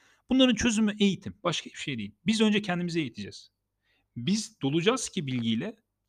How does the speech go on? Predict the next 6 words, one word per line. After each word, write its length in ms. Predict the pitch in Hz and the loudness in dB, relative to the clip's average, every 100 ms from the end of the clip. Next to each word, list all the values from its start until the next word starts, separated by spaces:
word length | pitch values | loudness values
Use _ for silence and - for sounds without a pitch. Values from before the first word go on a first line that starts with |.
| _ - | _ -6
etrafımıza 600 | 143 - 151 139 139 196 | -4 2 2 2 0 4
da 60 | 233 | 4
o 120 | 185 | 4
bilgiyi 500 | 165 147 139 131 - _ _ _ - | 2 2 2 2 -8 _ _ _ 0
yansıtabilelim, 760 | 131 127 - 120 117 110 104 | 2 2 2 0 0 0 -2
onu 360 | 107 135 143 - | -2 -2 -2 -6